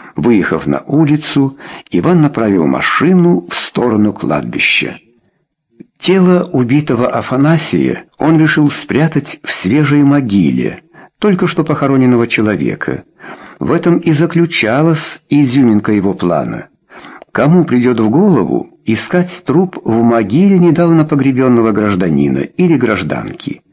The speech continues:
Это был самый надёжный способ спрятать концы преступления навсегда.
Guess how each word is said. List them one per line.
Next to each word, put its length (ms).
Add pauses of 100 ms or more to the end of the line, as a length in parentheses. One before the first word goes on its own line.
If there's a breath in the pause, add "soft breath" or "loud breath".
(380 loud breath)
Это 220
был 180
самый 560
надёжный 640
способ 600 (420 loud breath)
спрятать 680
концы 320
преступления 760
навсегда. 720